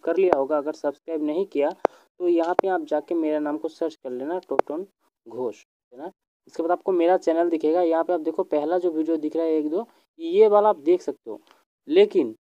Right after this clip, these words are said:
आप चाहो तो लोगो पर क्लिक करना, लोगो पे क्लिक करने के बाद ध्यान से देखना, मैं बता रहा हूँ आपको, बहुत information जो है important है। नीचे आओगे, maximum जो लोग हैं वो नीचे आके ये सब video देख रहे हैं।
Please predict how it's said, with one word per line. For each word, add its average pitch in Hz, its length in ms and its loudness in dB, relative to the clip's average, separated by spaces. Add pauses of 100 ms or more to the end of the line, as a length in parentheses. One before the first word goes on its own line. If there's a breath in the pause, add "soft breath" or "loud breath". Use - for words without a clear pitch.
(240)
आप 151 200 -6
चाहो 180 360 2 (140)
तो 170 120 2
लोगो 143 360 4
पर 185 200 2
क्लिक 185 320 2
करना, 190 340 2 (440)
लोगो 151 280 4
पे 202 140 0
क्लिक 202 260 2
करने 202 160 2
के 180 60 4
बाद 175 160 2
ध्यान 180 200 2
से 214 80 0
देखना, 156 220 2
मैं 165 160 2
बता 151 240 0
रहा 175 100 2
हूँ 156 80 0
आपको, 160 140 -8
बहुत 147 220 -2
information 139 560 -6
जो 139 160 -8
है 156 120 -4
important 131 480 -10
है। 117 80 -12 (340)
नीचे 175 280 2
आओगे, 196 280 6
maximum 190 440 0
जो 190 140 4
लोग 180 240 4
हैं 185 60 6
वो 180 160 -2
नीचे 156 320 0
आके 180 200 -2
ये 160 200 2
सब 160 140 -2
video 143 220 -2
देख 120 220 -4
रहे 113 80 -6
हैं। 107 80 -12